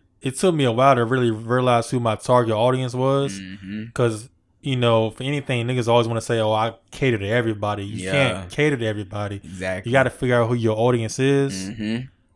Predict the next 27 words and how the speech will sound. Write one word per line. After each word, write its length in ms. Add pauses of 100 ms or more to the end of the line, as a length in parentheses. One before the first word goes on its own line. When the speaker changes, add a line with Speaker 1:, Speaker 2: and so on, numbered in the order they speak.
(180)
Speaker 1:
and 160
just 260
tap 240
into 200
that 180
audience. 640
Speaker 2:
Stick 400
to 120
your 120
crowd. 400
Speaker 1:
And 180
if 120
they, 260
if 180
somebody 280
else 80
don't 140
mess 220
with 140
it, 60
then 140
it 140
ain't, 200
it 140
ain't 100
for 100
them. 260